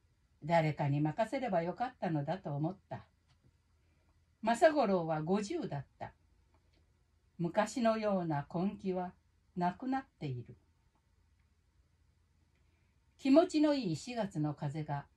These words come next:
政五郎の首筋を撫でた。風には何かの花の匂いが混じっていて、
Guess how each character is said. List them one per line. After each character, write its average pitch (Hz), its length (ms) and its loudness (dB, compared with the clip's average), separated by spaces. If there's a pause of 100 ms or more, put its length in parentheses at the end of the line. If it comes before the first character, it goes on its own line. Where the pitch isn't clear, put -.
(720)
政 202 340 2
五 196 120 2
郎 165 180 0
の 156 160 0
首 226 300 -6
筋 208 340 -10
を 185 140 -2
撫 208 160 -2
で 180 100 -8
た。 120 260 -14 (1500)
風 185 320 0
に 254 140 0
は 208 120 4
何 233 280 0
か 208 120 0
の 190 140 2
花 226 300 -2
の 240 120 -2
匂 240 260 -4
い 190 120 -2
が 170 100 -2
混 180 160 -2
じ 214 120 -12
っ - 20 -12
て - 180 -12
い 139 120 -6
て、 139 280 -10